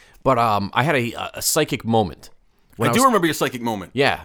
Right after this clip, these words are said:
Speaker 1: I don't know if I talked about it on the
Speaker 2: You
Speaker 1: show.
Speaker 2: did.
Speaker 1: I did?
Speaker 2: Yep. We,
Speaker 1: So
Speaker 2: we covered it.
Speaker 1: Yeah, so I, I had a, uh, a strange dream about Dustin Hoffman.
Speaker 2: <laughs> Yeah.
Speaker 1: And then it turns out a couple days later in the news, he was one of the latest, uh,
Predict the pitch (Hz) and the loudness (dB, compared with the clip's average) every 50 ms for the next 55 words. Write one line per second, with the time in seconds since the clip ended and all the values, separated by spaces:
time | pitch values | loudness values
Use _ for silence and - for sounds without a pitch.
0 | - - 147 180 202 202 - 170 151 - 202 202 202 - 113 104 101 101 98 95 | -2 0 2 2 2 2 2 0 4 6 6 6 6 4 2 0 0 0 0 -2
1 | 113 139 135 147 151 135 113 - - - 107 113 131 147 151 151 120 117 117 - | 0 0 2 4 4 4 2 0 -4 -6 -2 2 2 2 2 0 -4 -6 -6 -6
2 | - _ _ _ _ _ _ - - 139 139 131 120 123 - 127 110 98 92 92 | -10 _ _ _ _ _ _ -2 2 4 4 4 2 0 -4 -6 -6 -6 -8 -14
3 | - _ _ _ - 160 147 101 - - 139 127 120 120 117 - - 113 110 107 | -16 _ _ _ 2 2 2 2 2 0 2 2 2 2 0 0 0 0 2 2
4 | 135 127 113 110 104 98 95 87 78 - - 90 - - - - - - 165 175 | 2 4 4 2 2 2 0 -2 -2 -4 -6 -8 -8 -8 -10 -10 -8 -4 -2 -2
5 | 180 156 113 95 135 139 135 113 98 104 95 87 - 131 - - 123 92 82 113 | -2 -2 -2 -2 -2 0 0 0 0 -2 -2 -2 -4 -4 -2 -4 -4 -2 0 0
6 | 110 - - - 82 107 - - - - - _ _ - - 107 - - - - | 0 0 -2 -6 -8 -8 -8 -12 -18 -20 -20 _ _ -14 -12 -12 -10 -10 -4 0
7 | - 127 143 135 127 - - 165 165 151 135 143 143 147 - 123 - - 185 185 | 2 2 4 2 2 0 0 2 2 2 4 6 6 6 4 2 0 0 0 2
8 | 170 156 151 135 123 135 135 123 123 117 113 110 113 120 127 139 156 151 - - | 4 4 4 4 4 4 2 4 4 2 2 2 2 4 4 2 2 0 -2 -4
9 | - 139 135 131 123 110 107 123 131 120 101 107 107 131 147 139 127 - - - | -4 -2 -2 0 -2 -2 -2 -2 -2 0 0 0 0 2 2 2 0 -2 -4 -4
10 | 113 110 101 98 87 85 | -2 0 0 0 0 -2